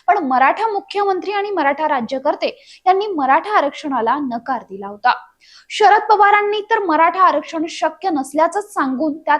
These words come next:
एकोणीसशे चौऱ्याण्णव मध्ये कायदेशीर मेख मारून ठेवली होती. शालिनीताई पाटलांवर कारवाई केली, त्यांचं राजकीय करिअर संपवलं.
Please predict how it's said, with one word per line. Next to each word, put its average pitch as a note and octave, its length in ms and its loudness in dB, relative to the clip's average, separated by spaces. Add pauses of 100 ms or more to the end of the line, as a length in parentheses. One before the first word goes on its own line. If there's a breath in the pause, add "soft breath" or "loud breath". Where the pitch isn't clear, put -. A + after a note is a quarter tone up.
एकोणीसशे C4+ 460 -8
चौऱ्याण्णव D#4 680 -2
मध्ये D4 280 0
कायदेशीर C#4+ 600 -2
मेख C4 380 -6
मारून G3+ 300 -10
ठेवली G#3+ 280 -10
होती. G3+ 340 -8 (540 soft breath)
शालिनीताई G4 600 2
पाटलांवर D4 640 0
कारवाई B3+ 440 0
केली, F4 480 -2
त्यांचं C#4 380 -6
राजकीय C#4+ 560 -4 (120)
करिअर B3+ 360 -4
संपवलं. G3+ 520 -4